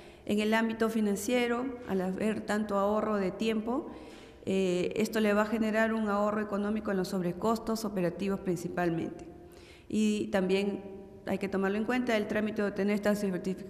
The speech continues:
certificación es totalmente gratuita, por ser del Estado. ¿Cuál es el procedimiento para, de toda esta certificación? La solicitud se hace a través electrónica de nuestra página web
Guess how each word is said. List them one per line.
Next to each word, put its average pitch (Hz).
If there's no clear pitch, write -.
certificación 202
es 208
totalmente 190
gratuita, 165
por 160
ser 180
del 180
Estado. 170
¿Cuál 247
es 277
el 277
procedimiento 226
para, 170
de 190
toda 220
esta 220
certificación? 202
La 202
solicitud 220
se 269
hace 262
a 254
través 208
electrónica 226
de 247
nuestra 185
página 196
web 190